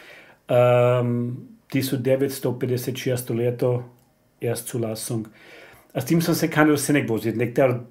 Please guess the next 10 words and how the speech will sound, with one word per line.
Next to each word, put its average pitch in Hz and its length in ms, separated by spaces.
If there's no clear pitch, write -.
dvadeset 131 520
pet 139 220
let, 131 180
ali 123 220
ož 123 220
duglje 123 300
stao 120 420
v 117 140
kakvom 120 360
škadnji. 139 480